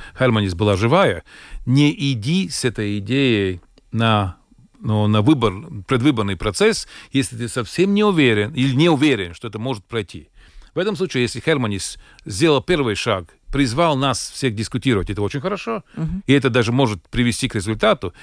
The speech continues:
Speaker 1: Как только он будет делать второй шаг, делать эту партию и делать другие шаги, он будет маргинализировать этот процесс, и в
Speaker 2: То есть
Speaker 1: конце концов, ну, я думаю, Янис, ты тоже поверишь, что там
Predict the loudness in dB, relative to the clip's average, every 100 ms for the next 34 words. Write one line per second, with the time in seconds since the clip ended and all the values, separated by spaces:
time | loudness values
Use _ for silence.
0 | -8 -2 -2 0 0 0 0 -4 -2 0
1 | 0 0 2 4 2 -4 -8 -16 _ _
2 | _ -8 -2 0 0 -4 -8 0 2 2
3 | -2 -8 -8 -6 -6 -6 -8 -4 -2 -2
4 | -4 -4 -6 -8 -20 -4 2 2 2 0
5 | 2 2 2 4 4 2 -2 -4 0 0
6 | 0 -6 -14 -6 0 2 2 0 2 0
7 | 2 2 2 -8 -16 -18 _ 0 0 0
8 | 0 2 2 2 0 -2 -6 -12 -6 -4
9 | -2 0 0 0 -6 -8 -2 0 -2